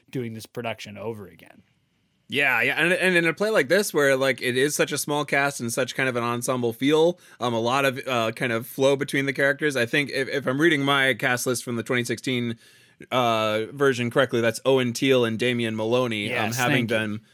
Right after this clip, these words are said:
Speaker 2: yeah, yeah, having them be able to, to jump in and really find the characters anew and get to play with, uh, Stewart and McKellen, who have, had been living in it for, like, four years,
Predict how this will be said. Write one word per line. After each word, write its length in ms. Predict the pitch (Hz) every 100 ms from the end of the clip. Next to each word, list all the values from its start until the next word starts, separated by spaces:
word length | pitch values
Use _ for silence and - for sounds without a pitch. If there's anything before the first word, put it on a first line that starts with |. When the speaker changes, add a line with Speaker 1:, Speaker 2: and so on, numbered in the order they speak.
| _ _ 117
Speaker 2:
yeah, 200 | 127 120
yeah, 180 | 123 107
having 280 | 151 147
them 140 | 143 139
be 140 | 131
able 220 | 135 131
to, 380 | 123 135 113 135
to 120 | 151 131
jump 340 | 117 139 127
in 240 | 131 147 147
and 200 | 110 110
really 240 | 135 131
find 400 | 117 117 117 127
the 60 | 123
characters 520 | 139 131 123 131 123
anew 360 | 123 123 135 147
and 240 | 113 113
get 180 | 117 117
to 80 | 113
play 260 | - 120 117
with, 300 | 123 120 -
uh, 240 | 117 117 113
Stewart 420 | - 131 123 120
and 160 | 113 110
McKellen, 460 | 113 120 113 107
who 100 | 117 110
have, 220 | 104 113 - - -
had 100 | 127
been 120 | 113
living 340 | 120 139 135 135
in 180 | 135 143
it 120 | 147
for, 160 | 147
like, 240 | 135 135 127
four 240 | - 135
years, 480 | 135 135 139 - -